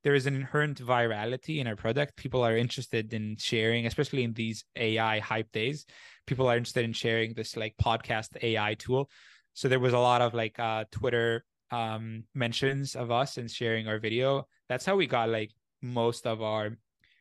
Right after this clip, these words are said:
maybe first three hundred, four hundred users were, um, paying users were in relation to that. Um,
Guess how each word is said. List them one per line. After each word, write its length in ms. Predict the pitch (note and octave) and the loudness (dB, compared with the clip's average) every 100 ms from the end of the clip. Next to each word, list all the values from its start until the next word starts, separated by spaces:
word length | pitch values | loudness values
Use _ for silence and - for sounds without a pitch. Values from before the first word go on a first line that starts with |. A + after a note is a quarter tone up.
| _ _ | _ _
maybe 640 | A#2+ A#2 A2+ A2+ A2 A2 A2 _ _ _ _ | -2 -2 -2 -4 -6 -8 -10 _ _ _ _
first 500 | - A#2+ A#2 - - _ _ - _ _ _ _ | -4 -2 -2 -4 -16 _ _ -20 _ _ _ _
three 840 | - A#2+ A#2 A#2+ B2 B2 A#2+ B2 C3+ | -8 -4 -4 -2 -2 -4 -6 -6 -4
hundred, 400 | A#2+ A#2+ A#2+ A#2 | -2 2 2 2
four 200 | B2+ A2+ | 2 2
hundred 420 | A#2 A#2+ A#2+ A#2 | 2 2 0 0
users 420 | A2+ A#2 B2+ C3 | -2 0 2 2
were, 360 | B2 A2+ A2+ G#2+ _ _ _ _ _ _ | 2 4 4 0 _ _ _ _ _ _
um, 760 | - A#2 A2 G#2+ A2 G#2+ G#2+ G#2+ - | -4 0 0 0 -4 -6 -6 -8 -6
paying 360 | - A#2 A2 G#2+ | -2 0 -2 -4
users 500 | A2 A2+ A2+ A2+ - E3 | -4 0 0 -2 -6 -2
were 260 | A#2+ A2+ | 2 4
in 100 | A2 | 4
relation 440 | A2+ A2+ A2+ - A2+ | 2 2 2 -2 -6
to 180 | A#2+ | -6
that. 320 | A2 A2 D3+ F3 _ _ _ _ _ | 0 2 2 0 _ _ _ _ _
Um, 640 | - B2+ B2+ C3 C3 B2+ | 0 4 4 2 0 -4